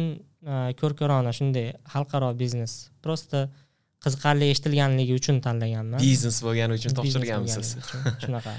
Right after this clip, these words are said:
Speaker 2: <laughs> Ajoyib. E, sir bo'lmasa, kontrakt necha pul bo'lgan?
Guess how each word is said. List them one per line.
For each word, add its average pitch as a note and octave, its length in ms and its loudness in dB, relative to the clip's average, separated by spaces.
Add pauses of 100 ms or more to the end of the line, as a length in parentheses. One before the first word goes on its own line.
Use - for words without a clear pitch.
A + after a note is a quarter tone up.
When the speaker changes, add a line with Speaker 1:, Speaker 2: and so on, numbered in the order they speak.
(100)
Speaker 2:
<laughs> - 180 -8
Ajoyib. A2 420 0
E, A2 140 0 (280)
sir B2 260 -2
bo'lmasa, C3+ 360 0
kontrakt B2 540 -4 (260)
necha A#2+ 240 -8
pul C3 120 -6
bo'lgan? C3+ 280 -6